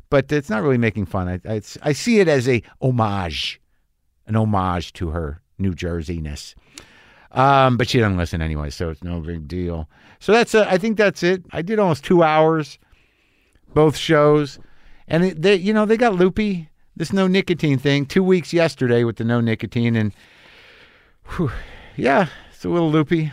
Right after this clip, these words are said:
little loopy, little loopy still.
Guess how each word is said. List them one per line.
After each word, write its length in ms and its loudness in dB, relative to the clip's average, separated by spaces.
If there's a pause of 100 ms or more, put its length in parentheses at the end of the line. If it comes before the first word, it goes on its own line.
little 340 0
loopy, 520 4 (760)
little 640 2
loopy 540 2 (300)
still. 500 2